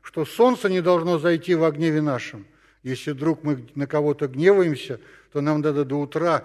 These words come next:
решить этот вопрос. Опасность есть. И вот размышляя, мы читаем, что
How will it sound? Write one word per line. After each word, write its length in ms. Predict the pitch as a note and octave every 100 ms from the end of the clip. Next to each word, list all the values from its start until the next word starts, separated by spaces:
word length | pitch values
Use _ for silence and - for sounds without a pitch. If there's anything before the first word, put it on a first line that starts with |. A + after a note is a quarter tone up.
| - -
решить 500 | C#3+ C3 G3+ G#3 D#3
этот 260 | C3 A#2+
вопрос. 380 | B2+ A2+ G#2 F2+ _ _ _ _
Опасность 720 | B2 - G3 F#3 - D3+ -
есть. 260 | C3+ G2 - _ _ _ _ _ _ _ _ _ _ _ _ _ _ _ _ _ _ _ _
И 40 | C3+
вот 180 | F3 F3+
размышляя, 880 | F3+ G3 F3+ G3 A#3 A#3+ E3 A#2 - - _ _ _ _ _ _ _ _ _ _ _ _
мы 140 | B2 B2
читаем, 600 | - C3 F3+ E3+ C#3+ A#2
что 580 | - - C#3 C3 A2+